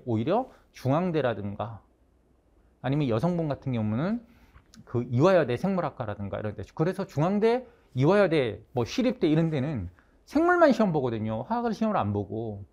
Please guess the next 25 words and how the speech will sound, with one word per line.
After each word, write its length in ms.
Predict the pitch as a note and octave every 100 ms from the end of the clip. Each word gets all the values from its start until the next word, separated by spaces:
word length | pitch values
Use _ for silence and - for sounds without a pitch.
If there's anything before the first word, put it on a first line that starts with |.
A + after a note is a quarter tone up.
| _ _
그러면 300 | - A3+ A3+
이제 100 | F3+
어떻게 440 | A2 B2 A3+ A3 G3+
구체화시켜서, 880 | - B2 G3+ D#3 - C#3+ D3+ A#2 - - _
그래서 420 | - G3 A3 B3 - - _
예를 260 | E3 F#3+ F#3+
들어서 300 | F3+ E3 F3
중앙대 520 | - D#3 E3 E3 E3+
생물학과를 540 | F#3 F#3+ F3+ E3+ D#3+
갔다가 640 | D#3 B2+ - C#3 D3+ D#3+ E3 B2+
이화여대 500 | B2 F3+ E3+ D#3 D#3+
생물학과를 500 | F#3+ F#3 F3 E3+ D#3
갔다가 680 | B2 - C#3 D#3 G#3 - -
"어? 400 | F#3+ B3 B3+ - - -
나는 280 | C3+ D#3+ D#3+
거기서 340 | C#3+ C3+ D3+
공부 260 | - C#3 C3+
열심히 380 | G2 - D3
해서 260 | A#2 G#2 E3
의학 320 | C#3+ D#3+ F#3+ F#3+
계열로 400 | E3+ D#3 D3 C#3
갈 220 | A#2 G2
거야" 320 | B2+ B2 B2
라고 240 | B2 E3 C4
하면 360 | C#4+ E4 F4